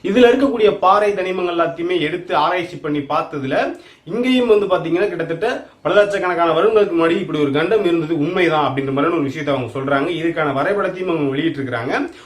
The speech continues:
கூடிய விரைவில் இது எட்டாவது கண்டமா வந்து அறிவிக்கணும் அப்படின்ற மாதிரியான ஒரு கருத்தையும் அவங்க சொல்றாங்க. அது மட்டும் இல்லாம என்ன சொல்றாங்கன்னா, இந்த கண்டத்துல நிறைய தீவுகள் இருந்திருக்கு அப்படின்ற மாதிரி ஒரு செய்தி சொல்றாங்க. இப்ப வந்து அந்த தீவுகள்லாம்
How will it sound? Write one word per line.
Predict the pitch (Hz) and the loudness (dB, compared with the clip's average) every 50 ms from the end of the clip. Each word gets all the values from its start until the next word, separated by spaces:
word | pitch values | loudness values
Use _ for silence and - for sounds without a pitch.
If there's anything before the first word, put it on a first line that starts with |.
| - _ - | -20 _ -2
கூடிய | 208 262 285 285 277 226 | 4 4 6 6 8 6
விரைவில் | 202 180 165 147 135 135 147 170 | 6 4 2 -2 -2 -4 -4 -4
இது | - 139 127 120 | -6 -6 -6 -8
எட்டாவது | 123 123 - - 214 214 226 226 214 190 175 | -8 -10 -6 -4 -2 0 0 0 0 -2 -2
கண்டமா | 165 160 151 151 151 139 131 | -2 -2 -2 -2 -2 -2 -2
வந்து | 131 180 226 294 - 277 - - - - - - | -2 0 -2 -2 -2 -6 -12 -14 -20 -18 -4 -2
அறிவிக்கணும் | 156 196 240 214 208 - 160 160 165 165 156 139 135 | 0 0 0 -2 -4 -2 -2 0 2 2 0 -2 -4
அப்படின்ற | - 135 147 160 160 160 156 | -6 -8 -6 -4 -2 0 0
மாதிரியான | 143 139 139 175 196 165 | 0 0 0 0 0 -2
ஒரு | 139 123 | -2 -4
கருத்தையும் | - 131 135 160 180 - 202 190 185 156 | -4 -2 -2 -2 0 0 -2 -2 0 0
அவங்க | 139 127 - 123 | -2 -2 -4 -6
சொல்றாங்க. | 123 120 127 120 110 104 - - _ - - - - - - - | -6 -6 -6 -6 -6 -8 -14 -18 _ -20 -20 -20 -20 -20 -4 0
அது | 147 180 | 2 6
மட்டும் | 214 220 208 | 6 6 6
இல்லாம | 202 175 175 170 | 6 4 4 2
என்ன | 165 165 | 0 0
சொல்றாங்கன்னா, | 165 143 135 127 127 131 175 214 196 160 | 0 -2 -2 -2 -2 -2 -2 -2 -2 -2
இந்த | 156 170 196 180 147 143 | -2 -2 -4 -2 0 0
கண்டத்துல | 143 160 196 208 208 - 160 190 254 339 - - - - - - | 0 2 2 0 0 2 0 0 0 0 -2 -8 -16 -20 -14 -2
நிறைய | 151 165 190 214 214 208 208 - | 0 4 4 4 4 4 0 0
தீவுகள் | 233 262 247 233 214 180 170 | 4 4 6 6 4 4 2
இருந்திருக்கு | 160 165 160 143 135 139 143 143 139 135 | 0 -2 -2 -4 -4 -2 -2 0 0 0
அப்படின்ற | 123 127 139 135 135 131 | -2 -2 -2 -4 -2 -2
மாதிரி | 143 143 160 160 | -2 -2 -2 -2
ஒரு | 143 135 | -4 -4
செய்தி | - 151 139 139 135 | -4 -6 -6 -6 -6
சொல்றாங்க. | 139 135 131 131 139 170 | -8 -6 -6 -6 -6 -6
இப்ப | 180 160 160 - - 208 202 | -6 -8 -10 -2 0 0 0
வந்து | 196 202 214 | 2 0 -2
அந்த | 190 165 143 | -2 -4 -4
தீவுகள்லாம் | 165 185 180 165 156 147 208 262 | -6 -6 -6 -4 -2 0 0 -2